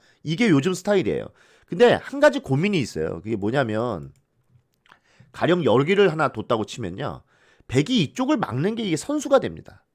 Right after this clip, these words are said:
손을 뺄 수가 없어요. 그 이유가 뭐냐면, 여기를 젖혀 이으면 이쪽을 받아야 되거든요.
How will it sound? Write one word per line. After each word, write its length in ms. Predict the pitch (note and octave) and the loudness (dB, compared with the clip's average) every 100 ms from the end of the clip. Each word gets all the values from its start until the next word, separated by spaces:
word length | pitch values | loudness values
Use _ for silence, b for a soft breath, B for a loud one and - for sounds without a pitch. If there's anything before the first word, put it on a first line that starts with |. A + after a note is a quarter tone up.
| _ _ _ _ - | _ _ _ _ -12
손을 400 | - C#4+ D#4+ D#4 | -2 2 4 6
뺄 140 | C4 | 6
수가 200 | - A#2 | 4 -4
없어요. 420 | - - F2+ D#2 - | -4 -6 -8 -8 -8
그 100 | C#3 | -6
이유가 380 | D#3 A3+ A3+ | -2 2 2
뭐냐면, 520 | D#3+ A2 G2+ E3 F2 C#2 _ _ _ _ - | 2 0 -4 -4 -8 -12 _ _ _ _ 0
여기를 400 | B2+ E3 C4 C4+ | 2 2 2 0
젖혀 420 | A#2+ A3 - A#3 | -2 -4 2 4
이으면 600 | F#3+ A#2 G#2+ E3+ A#2+ C#2 - _ _ _ _ - | 4 0 -4 -4 -6 -10 -18 _ _ _ _ -12
이쪽을 340 | C#3+ - B3 | -8 -2 -2
받아야 380 | - - D3+ D3 | -2 2 6 6
되거든요. 400 | G#2 F2 E2+ D#3 | 4 -4 -8 -10